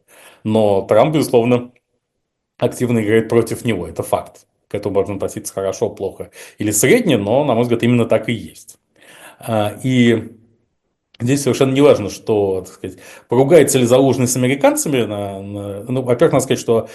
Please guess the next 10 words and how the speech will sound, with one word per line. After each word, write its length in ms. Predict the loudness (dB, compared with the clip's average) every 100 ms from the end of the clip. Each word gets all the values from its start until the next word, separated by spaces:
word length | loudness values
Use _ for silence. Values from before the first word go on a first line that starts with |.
| -20
с 60 | -6
точки 240 | -4 -2
зрения 240 | 2 4 4
общественного 480 | 2 2 2 2 2
мнения 480 | 2 0 -4 -8 -8
и 80 |
в 80 | -8
Украине, 640 | -8 0 0 0 -4 -8
и 280 | -10 -10
в 80 | -10